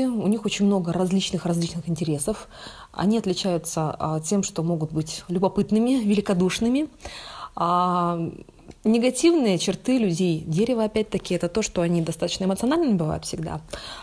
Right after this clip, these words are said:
а, могут обладать повышенной нервозностью, раздражительностью, поскольку дерево, оно бывает таким даже агрессивным. Ну,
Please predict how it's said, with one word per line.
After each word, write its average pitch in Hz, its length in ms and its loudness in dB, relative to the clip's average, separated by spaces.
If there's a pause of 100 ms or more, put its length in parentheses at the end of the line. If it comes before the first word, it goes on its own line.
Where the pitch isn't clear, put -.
(120)
а, 160 300 0
могут 202 300 2
обладать 180 340 2
повышенной 185 360 2
нервозностью, 214 580 2
раздражительностью, 175 680 0
поскольку - 580 -4 (100)
дерево, 170 380 0
оно 170 320 -2 (360)
бывает 160 360 -2
таким 165 220 0
даже 156 140 0
агрессивным. 156 500 0
Ну, 214 140 -2